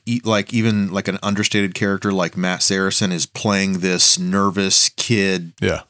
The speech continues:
Speaker 1: to a T. Like, he's
Speaker 2: Yes.
Speaker 1: knocking it out of a park, out of the
Speaker 2: Yes.
Speaker 1: park. He's young dude, gets thrust into the limelight, gets ton of responsibility heaped on his shoulder, shoulders. He's also, like, the, the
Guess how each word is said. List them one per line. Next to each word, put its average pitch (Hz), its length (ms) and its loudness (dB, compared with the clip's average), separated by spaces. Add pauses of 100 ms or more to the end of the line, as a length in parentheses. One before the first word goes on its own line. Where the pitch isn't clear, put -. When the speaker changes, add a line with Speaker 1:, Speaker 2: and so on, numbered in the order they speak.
(140)
Speaker 1:
to 113 220 4
a 82 60 0
T. 92 500 2
Like, 92 220 -2
he's 90 180 -2
Speaker 2:
Yes. 107 160 6 (160)
Speaker 1:
knocking 104 140 0
it - 40 2
out 95 120 0
of 90 60 -2
a 87 60 -2
park, 90 360 0 (240)
out 120 100 4
of 113 60 0
the 98 80 2
Speaker 2:
Yes. 82 80 2
Speaker 1:
park. 95 220 2
He's 101 360 2 (300)
young 123 400 4
dude, 135 320 6
gets 110 240 4
thrust 127 480 2
into 123 160 4
the 107 140 2
limelight, 117 720 2
gets 101 180 2
ton 135 260 2
of 120 60 4
responsibility 113 680 2
heaped 113 240 0
on 110 120 2
his 107 100 2
shoulder, 110 540 2 (600)
shoulders. 120 480 4
He's 117 140 4
also, 113 320 4
like, 98 300 0
the, 92 280 0
the 82 180 -4